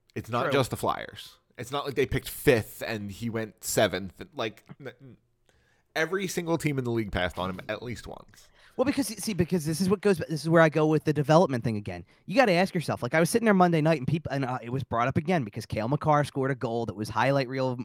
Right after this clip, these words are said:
Speaker 2: variety,
Speaker 1: Sure,
Speaker 2: and it's,
Speaker 1: hindsight
Speaker 2: and it's
Speaker 1: twenty twenty, you take Cale Makar there, but it doesn't matter
Speaker 2: But do you,
Speaker 1: now.
Speaker 2: but, but do you even know if he's that player if he's being developed by this organization?
Speaker 1: That's true.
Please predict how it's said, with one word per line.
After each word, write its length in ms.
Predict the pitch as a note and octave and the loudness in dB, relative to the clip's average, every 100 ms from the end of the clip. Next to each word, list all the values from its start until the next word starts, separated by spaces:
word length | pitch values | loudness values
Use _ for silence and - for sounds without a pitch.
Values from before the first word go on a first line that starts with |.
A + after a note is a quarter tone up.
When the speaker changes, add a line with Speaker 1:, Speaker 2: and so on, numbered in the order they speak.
| - | -10
Speaker 2:
variety, 680 | C3+ C#3 A2 G#2+ G#2+ G#2+ G#2+ - - | 0 4 6 4 -2 -6 -8 -12 -18
Speaker 1:
Sure, 200 | - F4+ B2 | -8 -4 0
Speaker 2:
and 100 | B2+ | 2
it's, 80 | |
Speaker 1:
hindsight 340 | E3 D3+ G#3 G#3 | 2 0 -2 2
Speaker 2:
and 120 | D3 | 4
it's 200 | D3+ D3 | 4 2
Speaker 1:
twenty 180 | - A3 | -2 -6
twenty, 60 | C#3+ | -6
you 80 | A2+ | -4
take 200 | D3+ E3 | -4 -4
Cale 200 | D#3+ D3+ | -6 -6
Makar 320 | - D#3+ E3 | -2 -2 0
there, 160 | G2 | -2
but 80 | G#2+ | -4
it 80 | G#2+ | -8
doesn't 280 | C#3 D3+ F#2 | -8 -10 -12
matter 300 | F#2+ C3 A2+ | -10 -8 -2
Speaker 2:
But 120 | G#3+ | 4
do 80 | A#3+ | 4
you, 60 | A3+ | 2
Speaker 1:
now. 100 | D#3 | 0
Speaker 2:
but, 180 | G#3+ - | 2 4
but 120 | - | 4
do 80 | A3+ | 6
you 180 | A#3 | 8
even 320 | A#3+ C4 C4 B3 | 8 6 4 8
know 200 | A#3 F#3 | 8 8
if 80 | |
he's 180 | F#3+ F#3+ | 6 4
that 240 | F3+ F3 - | 4 4 4
player 320 | E3+ D#3 B2+ | 6 8 6
if 80 | B2 | 4
he's 160 | C3+ | 2
being 180 | C#3+ C3+ | 4 2
developed 360 | C3 C3 B2+ A#2+ | 4 4 4 2
by 120 | A2 | 0
this 240 | A2+ A#2+ | 0 2
organization? 480 | A#2 G#2+ G2+ G2+ G2 | 2 2 -2 -4 -2
Speaker 1:
That's 80 | G2+ | 0
true. 220 | F#3 | 0